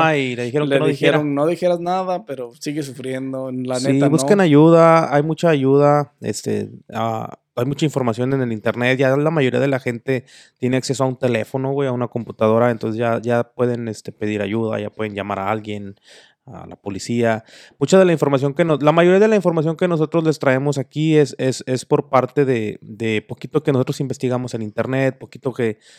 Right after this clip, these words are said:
Speaker 1: nosotros hemos escuchado en otros lados, pero todo lo que nosotros les, les, les decimos lo pueden encontrar, todo ese tipo de ayuda en el,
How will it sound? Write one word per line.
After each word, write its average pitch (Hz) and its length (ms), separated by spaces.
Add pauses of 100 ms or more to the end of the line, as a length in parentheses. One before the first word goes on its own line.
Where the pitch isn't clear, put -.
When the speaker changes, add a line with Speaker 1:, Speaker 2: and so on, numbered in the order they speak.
(200)
Speaker 1:
nosotros 135 340
hemos 143 220
escuchado 131 400
en 131 80
otros 120 260
lados, 127 480 (560)
pero 139 160
todo 170 220
lo 175 120
que 160 100
nosotros 143 380
les, 123 280
les, 123 260
les 127 180
decimos 139 380
lo 131 140
pueden 123 240
encontrar, 117 720
todo 127 180
ese 123 200
tipo 127 260
de 120 60
ayuda 110 340
en 101 140
el, - 260